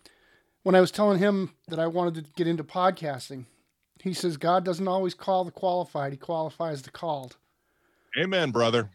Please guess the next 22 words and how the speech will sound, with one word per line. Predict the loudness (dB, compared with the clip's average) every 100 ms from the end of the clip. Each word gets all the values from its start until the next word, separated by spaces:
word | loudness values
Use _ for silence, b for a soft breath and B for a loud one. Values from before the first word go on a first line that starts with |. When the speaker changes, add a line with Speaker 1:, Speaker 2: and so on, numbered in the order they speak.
| _ 2
Speaker 1:
And | 6 8 6 -2 _ _ -8
in | -2
our | 4 4 2 -2
conversation | 0 0 0 0 0 0 -4 -2
leading | 0 0
up | 0 -2
to | -4
this, | -2 -2 -4 -10 -8
this | -8 -8 -14 _ -6
conversation, | -4 -2 -4 -4 -4 -4 -6 -6 -12 _ _ _ _ _ _ _ _ -20 -18
those | -2 0 0
were | 0
the | 0
exact | 2 2 2
same | -2 -2
words | 0 -2 -2
that | -4
you | -4
said | -4 -6 -4
to |
me. | -2 -2 -2
So, | -4 -6 -6